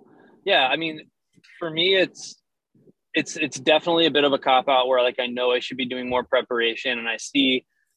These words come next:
pictures and stuff from our friends and videos where they're doing twenty mile hikes and ten thousand feet of elevation to practice.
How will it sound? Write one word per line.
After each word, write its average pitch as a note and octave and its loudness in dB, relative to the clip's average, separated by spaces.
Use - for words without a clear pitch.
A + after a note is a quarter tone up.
pictures C#3 0
and B2+ -8
stuff C#3 0
from C3 -4
our A#2+ -2
friends C3+ 0
and B2 -8
videos C3+ 2
where A#2+ -4
they're B2 -2
doing A#2+ -10
twenty C#3 -6
mile B2 2
hikes C3+ 0
and A2+ -12
ten C3+ -6
thousand B2+ -2
feet C3 -2
of A#2+ -2
elevation B2 -4
to A#2 -14
practice. D#3 0